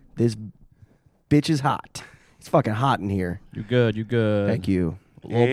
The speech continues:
Speaker 2: Boomer.
Speaker 3: Boomer.
Speaker 2: Lil Boomer,
Speaker 3: Source.
Speaker 2: talk again for me.
Speaker 3: And Boomer. Source.
Speaker 1: Source. Keep the, we gotta keep the swearing to a minimum.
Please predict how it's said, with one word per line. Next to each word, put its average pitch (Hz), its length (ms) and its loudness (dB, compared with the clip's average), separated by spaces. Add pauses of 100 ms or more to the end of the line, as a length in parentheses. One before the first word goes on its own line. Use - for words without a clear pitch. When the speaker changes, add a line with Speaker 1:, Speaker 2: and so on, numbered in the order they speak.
(140)
Speaker 2:
Boomer. 139 120 4
Speaker 3:
Boomer. 151 380 2
Speaker 2:
Lil 147 240 -2
Boomer, 170 160 4
Speaker 3:
Source. 165 120 0
Speaker 2:
talk 180 180 2
again 123 260 -2
for 113 60 0
me. 135 80 8
Speaker 3:
And 214 280 4
Boomer. 104 460 4
Source. - 540 -4 (440)
Speaker 1:
Source. - 680 -6 (840)
Keep 131 240 0
the, 120 440 2 (320)
we 123 100 0
gotta 127 140 2
keep 139 180 -2
the 120 60 -10
swearing 123 420 0
to 120 140 2
a 110 40 2
minimum. 98 520 -2